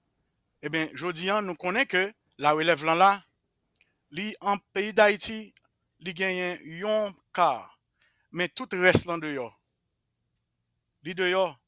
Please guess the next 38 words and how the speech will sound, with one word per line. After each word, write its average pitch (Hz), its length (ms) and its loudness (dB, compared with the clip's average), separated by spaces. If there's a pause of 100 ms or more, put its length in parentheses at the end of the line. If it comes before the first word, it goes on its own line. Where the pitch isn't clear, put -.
(140)
li 165 100 -8
dehors 170 300 4
avec 165 340 6
ou, 233 220 -14 (580)
li 139 80 -14
dehors 170 220 6
avec 175 260 6
moi, 202 240 -6 (440)
li 147 100 -12
dehors 165 260 2
avec 160 340 4
les 151 120 -2
professionnels, 196 680 -4
les 139 100 0
technocrates, - 880 0 (520)
la 151 160 0
relève 156 340 -2
là, 156 160 -2
là. 147 300 2 (720)
Mais 156 240 -6
c'est - 220 -2
pour 196 320 -14 (240)
jeunesse 151 420 -2
pays, 170 240 -8
ça, 131 240 -2
je 127 120 -14
dis, 131 220 -8
hein, 185 160 -8 (720)
besoin 165 460 -4
de - 120 -12
tout 294 200 -6
le 175 60 -12
monde, 180 140 -6
ça, 143 180 -2
yo, 175 140 -6 (800)
qui 160 120 -16
pourra 165 240 4
l'aider, 165 440 -2